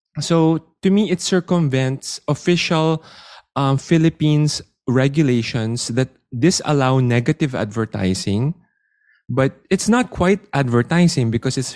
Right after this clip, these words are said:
her YouTube page. And she's also an elected official. So, so to me, yeah, are you supposed to allow that? It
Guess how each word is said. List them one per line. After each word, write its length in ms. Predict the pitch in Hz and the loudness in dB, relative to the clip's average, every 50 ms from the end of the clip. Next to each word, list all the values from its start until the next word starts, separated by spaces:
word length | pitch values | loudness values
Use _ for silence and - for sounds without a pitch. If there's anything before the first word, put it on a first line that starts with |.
| - - | -4 0
her 100 | 127 110 | 0 2
YouTube 520 | 110 151 233 233 - 127 104 92 92 - | 4 4 2 2 2 2 0 0 0 -2
page. 500 | 104 98 104 127 196 262 160 - - - _ - - - - - - - | -4 0 0 0 0 0 -2 -8 -8 -10 _ -20 -20 -20 -20 -12 -6 -2
And 240 | 202 226 - - - | -2 -2 -2 -2 -4
she's 280 | - - 247 254 247 - | -2 2 2 2 4 4
also 380 | 233 233 220 - 226 214 190 | 2 2 2 2 2 2 2
an 200 | - - 175 185 | 2 2 2 4
elected 460 | 196 190 190 190 185 - 190 180 160 170 | 4 4 4 2 0 0 0 0 0 0
official. 640 | 170 - 285 285 - - - 98 85 80 107 - _ _ - - - - - | 0 0 0 0 0 -2 -4 -4 -4 -6 -10 -14 _ _ -20 -20 -20 -20 -10
So, 240 | - - 190 180 175 - - | -2 2 2 2 2 2 -2
so 140 | - - 175 | -2 0 0
to 140 | 170 190 180 | 2 4 6
me, 260 | 190 190 185 175 - | 6 6 6 4 4
yeah, 260 | - 151 143 120 - - - _ _ | 2 2 2 0 -2 -4 -10 _ _
are 120 | - 147 156 | -4 -2 -2
you 160 | 151 160 165 | 0 0 -2
supposed 420 | - - 175 - - 160 160 - | -2 -2 -4 -2 0 0 0 0
to 100 | - - - | -2 -4 -2
allow 220 | 147 147 139 139 | -2 -2 -2 -2
that? 240 | 143 160 160 - _ - | -2 -2 -4 -4 _ -2
It 240 | 190 202 175 - | -2 -2 -2 -4